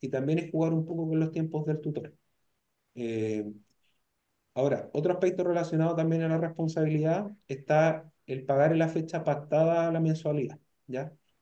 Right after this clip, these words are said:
Para nosotros eso es importante y lo vamos a ver después en el ítem de pago,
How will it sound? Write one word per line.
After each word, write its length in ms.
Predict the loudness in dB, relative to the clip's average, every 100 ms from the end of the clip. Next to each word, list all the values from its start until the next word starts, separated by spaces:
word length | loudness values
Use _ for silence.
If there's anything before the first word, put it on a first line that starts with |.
| _ -4
Para 180 | -2 0
nosotros 400 | 0 0 0 0
eso 100 | 0
es 60 |
importante 520 | 0 0 2 0 0
y 40 | 2
lo 80 | 2
vamos 220 | 2 2
a 20 |
ver 60 | 0
después 220 | 0 2
en 60 | 4
el 100 | 4
ítem 260 | 4 2 0
de 100 | 4
pago, 440 | 4 4 0